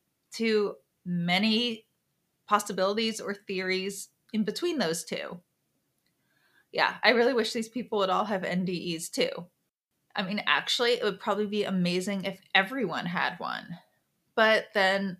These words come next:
you know, if there is a plan to all of this, if we were supposed to know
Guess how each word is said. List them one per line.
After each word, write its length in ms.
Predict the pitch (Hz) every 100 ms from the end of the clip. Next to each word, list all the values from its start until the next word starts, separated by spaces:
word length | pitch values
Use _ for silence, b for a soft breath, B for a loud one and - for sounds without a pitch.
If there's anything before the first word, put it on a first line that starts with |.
| _ _ -
you 100 | 190
know, 220 | 185 175
if 160 | 180 -
there 140 | - -
is 220 | 196 196
a 80 | 247
plan 580 | - - 277 311 330
to 120 | 320 -
all 180 | 320
of 120 | 330 330
this, 460 | 339 359 - - - _ _ _ _ _ _ B B
if 160 | 220 240
we 100 | 202
were 360 | 170 180 185
supposed 520 | - 359 320 320 -
to 80 | 330
know 600 | 302 294 294 302 311 320